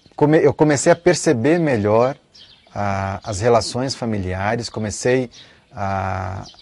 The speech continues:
a enxergar melhor no dia a dia de treino. Eh, acho que a mudança, o mestre sempre foi muito exigente nos treinos. Então, no dia a dia de treino, acho que aumentou um pouco também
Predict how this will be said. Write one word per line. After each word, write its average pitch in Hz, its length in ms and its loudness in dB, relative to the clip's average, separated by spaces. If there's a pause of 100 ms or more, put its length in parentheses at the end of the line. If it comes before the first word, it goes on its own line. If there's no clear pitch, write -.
(280)
a 107 120 -4
enxergar 117 500 2
melhor 107 640 2 (260)
no 113 460 0
dia 139 220 4
a 117 40 4
dia 107 300 2
de 98 120 -4
treino. 120 800 0 (200)
Eh, 117 720 -6 (140)
acho - 240 -6
que - 80 -4
a 147 40 2
mudança, 156 920 0 (260)
o 131 60 -10
mestre 147 260 0
sempre 165 240 -2
foi 170 80 0
muito 156 300 0
exigente 107 600 -2
nos 98 180 -8
treinos. 92 540 -10 (640)
Então, 110 240 -4
no 120 120 0
dia 113 180 4
a - 20 4
dia 110 200 0
de 107 120 -4
treino, 131 640 -2 (800)
acho 104 260 -6
que - 100 -2
aumentou 143 460 4
um 131 80 0
pouco 113 380 4
também 98 480 -4